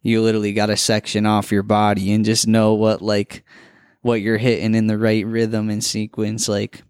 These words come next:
definitely, 'cause I, like, finger drum with the pads and stuff, but it's, like,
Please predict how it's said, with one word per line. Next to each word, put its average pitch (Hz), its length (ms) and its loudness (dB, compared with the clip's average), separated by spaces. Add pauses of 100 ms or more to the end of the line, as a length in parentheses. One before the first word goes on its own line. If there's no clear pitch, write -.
(120)
definitely, 135 560 2
'cause 127 220 -4
I, 143 80 2
like, 143 200 0
finger 113 460 -2
drum 107 400 0
with 104 160 -2
the 104 100 -4
pads 107 480 0
and 104 100 -2
stuff, 101 420 -2
but 98 100 -4
it's, 95 180 -2
like, 98 360 -2